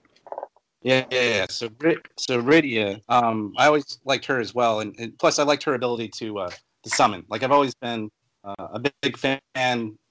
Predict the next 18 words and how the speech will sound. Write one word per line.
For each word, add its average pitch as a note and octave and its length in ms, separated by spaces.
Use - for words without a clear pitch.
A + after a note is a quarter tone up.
Final A#2 140
Fantasy A2+ 300
games G#2 360
with G2+ 120
summoning. G#2 680
And G2+ 160
I A2 120
always A#2 180
thought A2 140
those G2+ 240
were F2+ 80
fun, F#2+ 360
so, F#2+ 320
uh, F2+ 220
I, G#2+ 280
I A2 40
liked - 460
how G#2 280